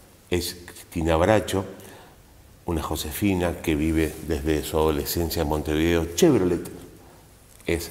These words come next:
su obra. Eh, Cristina ha, es estudiante de Bellas Artes, ha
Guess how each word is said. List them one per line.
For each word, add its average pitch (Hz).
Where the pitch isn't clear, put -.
su -
obra. 92
Eh, 80
Cristina 87
ha, 85
es 82
estudiante 85
de 80
Bellas 80
Artes, 101
ha 80